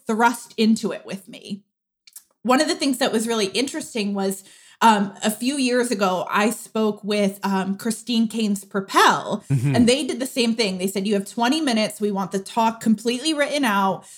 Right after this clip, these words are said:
Speaker 1: um, no surprises, nothing." And I sent them the talk, and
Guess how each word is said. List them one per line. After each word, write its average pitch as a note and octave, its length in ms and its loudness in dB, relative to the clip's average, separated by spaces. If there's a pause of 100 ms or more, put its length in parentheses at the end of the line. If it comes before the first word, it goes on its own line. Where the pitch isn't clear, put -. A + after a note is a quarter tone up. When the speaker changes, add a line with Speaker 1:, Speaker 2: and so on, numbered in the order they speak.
(120)
Speaker 1:
um, F#3 340 6
no G#3+ 160 6
surprises, G#3+ 720 2
nothing." G3 520 -4 (360)
And A#3+ 100 4
I B3 80 4
sent B3+ 380 0
them G4 180 -2
the D4+ 80 2
talk, A3 580 0
and G#3+ 320 4